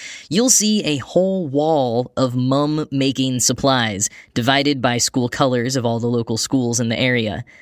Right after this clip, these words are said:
You can buy the flower base with ribbons and any trinkets or lettering you want to put together yourself. And they don't just have to be a couple thing.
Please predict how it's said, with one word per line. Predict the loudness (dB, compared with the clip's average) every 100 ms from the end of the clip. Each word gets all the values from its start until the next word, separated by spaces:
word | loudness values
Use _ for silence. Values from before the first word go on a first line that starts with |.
| -20 _ -2
You | 0
can | 2
buy | 2
the | 2
flower | 2 2 2
base | 2 0 0
with | -2 -4 -2
ribbons | 0 2 0 0
and | 0
any | 0 -2
trinkets | 0 -2 0 0 0
or |
lettering | 0 0 0 -2
you | -2
want | -2 -2
to |
put | -2 -2
together | -2 0 0
yourself. | -2 -2 -2 -2 -8 -18 -20 -20 _ _ _ _
And | 0 2
they | 2
don't | 2 0
just | 0 2 2
have | 0 0
to | 2
be | 2
a | 2
couple | 0 0 -2
thing. | -2 -4 -6